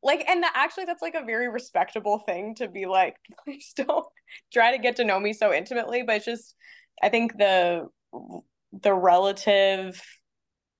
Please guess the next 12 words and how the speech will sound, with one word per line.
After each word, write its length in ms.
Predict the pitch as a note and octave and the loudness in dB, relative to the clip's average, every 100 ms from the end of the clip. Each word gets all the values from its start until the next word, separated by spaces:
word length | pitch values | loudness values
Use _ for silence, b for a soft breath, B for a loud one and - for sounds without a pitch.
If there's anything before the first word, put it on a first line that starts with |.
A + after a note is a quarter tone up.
| _ _ _ _ _ _ | _ _ _ _ _ _
uh, 220 | G3 F#3 - | 0 2 4
openness 580 | G3+ G#3 A#3+ A#3 A3+ - | 4 4 2 2 0 -2
to 120 | G#3+ | -4
connection 640 | - F#3+ E3 - B3+ A#3 | -4 -2 -2 -2 -2 0
is 160 | A#3+ B3 | 0 -2
just 180 | B3 | -6
a 60 | A#3 | -4
little 280 | A#3 A#3 A#3+ | -2 -2 -2
different. 640 | A3+ A#3+ C4 B3+ B3+ B3 - | -4 -6 -4 -2 -2 -4 -8
Um, 360 | G3 F#3+ F#3 F3+ | -6 -4 -6 -6
whereas, 300 | F3+ F#3 F#3 | -4 -2 -2
like, 340 | F#3 D#3 - | -4 -6 -10